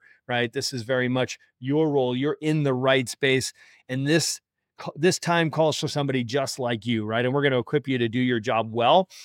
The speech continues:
uh, because we know that we serve humanity through you.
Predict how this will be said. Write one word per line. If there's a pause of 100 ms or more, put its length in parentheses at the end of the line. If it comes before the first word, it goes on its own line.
(240)
uh,
because
we
know
that
we
serve
humanity
through
you.